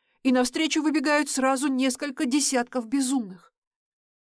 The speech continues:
Пули имеют свойство заканчиваться. Мы стреляем,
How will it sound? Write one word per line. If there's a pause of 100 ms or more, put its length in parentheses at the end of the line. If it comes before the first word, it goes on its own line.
(180)
Пули
имеют
свойство
заканчиваться. (1000)
Мы
стреляем,